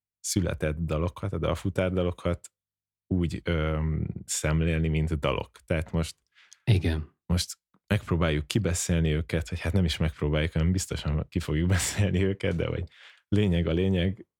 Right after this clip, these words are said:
Speaker 1: most ezeket a dalokat megpróbáljuk úgy értékelni, mint csak dalok. És, ö, igen, és most így ezt ebben a, ez pedig Szepi ötlete volt, hogy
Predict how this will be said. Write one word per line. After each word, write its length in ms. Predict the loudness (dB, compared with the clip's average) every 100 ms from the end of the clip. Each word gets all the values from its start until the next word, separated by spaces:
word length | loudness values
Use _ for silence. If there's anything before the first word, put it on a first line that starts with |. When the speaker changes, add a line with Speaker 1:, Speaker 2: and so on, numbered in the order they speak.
| _ _ _ _ _
Speaker 1:
most 220 | 0 2 -2
ezeket 300 | -2 -2 -2
a 40 |
dalokat 460 | 0 0 0 -2 0
megpróbáljuk 600 | -2 -2 0 0 -2 -4
úgy 120 | -2
értékelni, 600 | -2 -2 -6 -2 0 2
mint 280 | 2 0 -4
csak 260 | -4 -2 0
dalok. 400 | 0 2 0 -4 _ _ _ _ _ _ _ _ _ _ _ _ _ -2
És, 480 | 0 0 0 -2
ö, 420 | 0 0 2 0 0 -4 -6 _ _ _ _ _ _ _ _ _
igen, 480 | -8 -4 -4 -4 -6 -10
és 140 | -2
most 260 | -2 0 0
így 280 | 0 0 -10 _ _ _
ezt 220 | -8 -8 -2
ebben 320 | -2 0 0
a, 320 | 2 0 -4 _ _ _
ez 160 | -4 -4
pedig 360 | -4 -2 -2
Szepi 280 | 0 -2 -2
ötlete 380 | -4 -2 -2 -2
volt, 300 | 0 0 -2
hogy 320 | -2 -4 -4